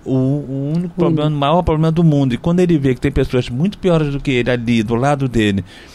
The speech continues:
Speaker 1: sofrendo, e
Speaker 2: Hum.
Speaker 1: tão ali buscando ajuda, buscando, né,
Speaker 2: Uhum.
Speaker 1: é, é, esse alívio dessa dor e tal, então ele começa a se sentir, é, é, ridículo essa dor que ele tá sentindo, que é tão pequena em relação aos outros.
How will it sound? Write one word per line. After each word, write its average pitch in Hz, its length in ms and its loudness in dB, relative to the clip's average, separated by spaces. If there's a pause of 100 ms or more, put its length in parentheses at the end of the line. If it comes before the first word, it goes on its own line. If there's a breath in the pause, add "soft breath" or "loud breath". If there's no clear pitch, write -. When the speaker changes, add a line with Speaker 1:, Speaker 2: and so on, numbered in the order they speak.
(300 loud breath)
Speaker 1:
sofrendo, 123 840 0 (240 loud breath)
e 117 60 0
Speaker 2:
Hum. 104 80 -2
Speaker 1:
tão 147 200 0
ali 131 260 2
buscando 123 680 0
ajuda, 113 400 0
buscando, 113 640 -4 (300 loud breath)
né, 123 240 -2
Speaker 2:
Uhum. 160 120 -6
Speaker 1:
é, 110 380 -8
é, 110 80 -4
esse 120 180 -6
alívio 117 540 0
dessa 107 320 0
dor 123 420 2
e 107 60 -6
tal, 147 280 0 (400 loud breath)
então 139 240 -2
ele 165 140 0
começa 165 460 0
a 160 40 2
se 165 160 -4
sentir, 156 640 0
é, 120 680 0
é, - 20 -12 (540)
ridículo 170 640 0
essa 180 300 0
dor 175 240 0
que 180 80 0
ele 175 80 -4
tá 190 120 0
sentindo, 185 460 -2
que 185 80 0
é 175 60 -2
tão 208 240 -2
pequena 202 440 0
em 196 100 2
relação 180 500 0
aos 170 200 0
outros. 135 300 0